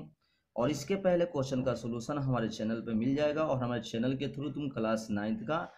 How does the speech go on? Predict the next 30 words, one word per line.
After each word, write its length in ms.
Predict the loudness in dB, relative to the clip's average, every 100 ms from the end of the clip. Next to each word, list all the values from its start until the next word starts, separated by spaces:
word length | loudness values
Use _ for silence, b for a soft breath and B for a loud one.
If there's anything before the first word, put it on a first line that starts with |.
| _ _ _ _ _ _ _ _ _ b b -10
रेगुलर 480 | 0 2 4 2 2
कोर्स 260 | 0 -2
कर 160 | 2 0
सकते 320 | 2 -4 0
हो। 140 | 2 2
इसके 280 | 0 -2 -4
लिए 140 | -2
हमारे 220 | 0 0 0
चैनल 260 | -4 -4
को 120 | -6 -6
सब्सक्राइब 600 | -6 -6 -6 -4 -4 -2
कर 100 | 0
लेना। 300 | 2 2 -2 -8 _ _ _
चलो 180 | -2 -2
question 360 | 0 -2 0 -2
number 260 | 0 2 2
three 220 | 0 0
को 200 | 2 0
start 340 | 0 0 -2 -2
करते 240 | -4 -2 -2
हैं। 260 | -2 -4
और 200 | -2 2
मैं 120 | 2 0
एक 120 | 0
बार 120 | 4
बता 360 | 4 4 4 2
दूं 200 | 0 -4
कि 160 | -4 -4
जितने 340 | -4 -2 0
भी 160 | 2